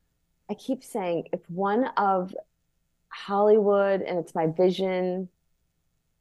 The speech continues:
I don't know, you're probably too young, Tommy, but they did that whole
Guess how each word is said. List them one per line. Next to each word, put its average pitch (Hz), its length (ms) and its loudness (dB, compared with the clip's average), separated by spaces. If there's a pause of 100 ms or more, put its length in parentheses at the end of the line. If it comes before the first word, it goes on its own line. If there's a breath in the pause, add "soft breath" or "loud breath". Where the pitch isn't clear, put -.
(300)
I 190 120 6
don't 202 160 4
know, 196 160 6
you're 190 200 4
probably 190 280 2
too 202 180 -2
young, 180 320 -2
Tommy, 185 400 -2
but 175 340 2 (260)
they 185 240 4
did 185 180 2
that 175 120 2
whole 175 380 6